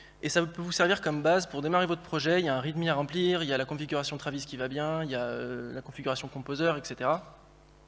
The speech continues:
Voilà, c'est un, un, un truc pour, euh, démarrer rapidement. Et on rentre dans la première partie. Mon projet ne marche pas, je veux trouver des utilisateurs et des contributeurs. Et pour commencer, euh, cette citation qu'on retrouve souvent dans le monde des startups, «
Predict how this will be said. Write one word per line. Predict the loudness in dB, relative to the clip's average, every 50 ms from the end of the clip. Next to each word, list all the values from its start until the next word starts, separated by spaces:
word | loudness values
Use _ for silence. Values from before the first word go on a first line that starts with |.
| -14 -10 -2 0
Voilà, | 0 0 0
c'est | -2 -4 -8
un, | -8 -8
un, | -8 -10 -10 -10 -10 -10 -10 -12 -14 -14 -16 -16 -14 -14
un | -12
truc | -12 -12 -14
pour, | -12 -10 -8 -6
euh, | -8 -8 -10 -14 -18 -12
démarrer | -8 -4 -4 -2 -2 -4
rapidement. | -6 -6 -8 -8 -12 -12 -12 -16 -20 -20 -20 -20 -20 -20 -20 -20 -20 -20 -20 -20 -20 -20 -20 -20 -20 -20 -20 -20 -16 -4 4
Et | 6
on | 6
rentre | 8 10 10
dans | 8
la | 8 8
première | 6 6 6 6 6
partie. | 6 4 4 4 -2 -2 -2 -2 -2 -6 -10 -6 0
Mon | 0 2
projet | 4 4 4 4 4
ne | 6
marche | 4 4 4 4 4
pas, | 8 8 8 8
je | 6 2
veux | -2 -4
trouver | -4 -2 0 0
des | 2 2 0 -2
utilisateurs | -4 -6 -6 -2 -2 0 2 4 2 2 2 0
et | -4
des | -2
contributeurs. | -2 -2 -4 -2 -2 -6 -6 -4 -6 -6 -6 -8 -16 -20 -20 -20 -20 -20 -20 -20 -20 -20 -20 -20 -20 -20 -20 -20 -20 -20 -20 -20 -14 -14 -14 -14 -14 -18 -20 -20 -20 -20 -20 -20 -20 -20 -20 -20 -20 -20 -20 -20 -20 -20 -20 -20 -20 -20 -10 -2 0
Et | 4
pour | 4 4
commencer, | 6 8 8 8 8 6 4 4 6 4 2 -2 -2 4
euh, | 8 10 10 10 10 8 6 2 -4 -12 -16 -20 -20 -20 -20 -18 -10
cette | -4 -2 -2 -2 0
citation | 2 4 4 4 4 4 2 2 2 2 2
qu'on | 0 -4 -4 -4
retrouve | -4 -4 -8 -8 -8
souvent | -6 -4 0 4 4 4
dans | 4
le | 4
monde | 2 0 0
des | 0 -2
startups, « | 0 2 0 0 2 2